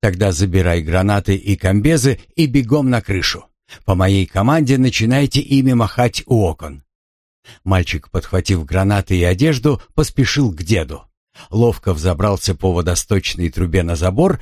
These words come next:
и оттуда на крышу. Щетина откатил бочку и достал светошумовую гранату.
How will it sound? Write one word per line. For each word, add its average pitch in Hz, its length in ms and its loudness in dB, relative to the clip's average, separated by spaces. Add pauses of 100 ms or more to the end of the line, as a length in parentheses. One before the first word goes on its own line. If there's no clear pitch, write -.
и 151 100 0
оттуда 131 540 0
на 117 140 -2
крышу. - 460 -6 (760)
Щетина 92 680 0
откатил 90 500 -2
бочку 135 520 0 (120)
и 147 120 0
достал 135 460 0
светошумовую 101 960 0
гранату. 90 600 -4